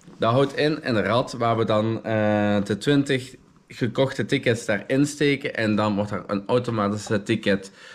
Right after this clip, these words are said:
eh, uitgeloot. Voor elke twintig verkochte tickets wordt er één gelukkige winnaar gekozen en deze persoon ontvangt gratis een tweede ticket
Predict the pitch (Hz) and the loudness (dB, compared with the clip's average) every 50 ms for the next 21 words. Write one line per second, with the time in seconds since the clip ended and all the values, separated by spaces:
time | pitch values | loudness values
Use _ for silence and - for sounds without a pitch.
0 | - - - - - - 117 120 120 - 117 127 127 123 - - - - 113 107 | -20 -20 -20 -4 0 2 2 2 4 4 4 2 2 2 -2 -8 -8 -6 -6 -2
1 | - 143 147 147 135 104 85 - - - - - - - - - - - 135 - | 0 2 4 4 4 4 2 -2 -6 -14 -20 -20 -20 -20 -20 -8 -2 0 0 0
2 | - 196 220 214 233 240 233 - 220 214 202 208 190 185 160 - 165 170 160 147 | 2 0 2 2 2 0 2 0 0 0 0 0 0 -2 0 0 0 -2 -2 -2
3 | - 123 - - - 202 202 196 202 208 196 254 269 - 214 196 190 196 - - | -4 -6 -6 -2 0 0 0 2 2 0 0 0 0 2 2 0 0 0 0 2
4 | 175 180 196 196 196 - 160 156 151 - - - - 190 185 170 170 170 - 170 | 4 4 4 2 2 0 0 0 0 -2 -6 -4 0 2 4 4 4 4 2 0
5 | 170 170 214 156 208 202 208 208 185 214 208 220 226 233 220 208 180 175 175 - | 0 0 0 2 0 0 0 2 2 4 4 4 4 2 2 2 0 0 -2 0
6 | - 175 170 160 147 127 127 127 131 135 160 180 180 170 147 202 220 220 202 151 | 2 4 4 4 4 2 0 -2 -4 -2 0 0 0 2 2 2 2 2 2 2
7 | 127 143 143 156 156 143 156 139 117 135 123 123 139 139 - 127 117 - 127 127 | 4 4 4 4 2 2 0 0 2 2 4 4 4 2 2 0 0 2 0 0
8 | 120 - - 110 127 143 156 147 170 160 160 165 196 190 180 190 - 180 143 131 | 0 -2 -4 0 0 0 2 2 0 0 2 2 2 2 2 0 -2 -2 0 0
9 | 123 123 135 127 120 117 113 117 120 113 - - 131 120 - 143 139 - - | 2 2 4 4 4 4 4 2 2 0 0 -4 -2 0 0 0 0 -2 -6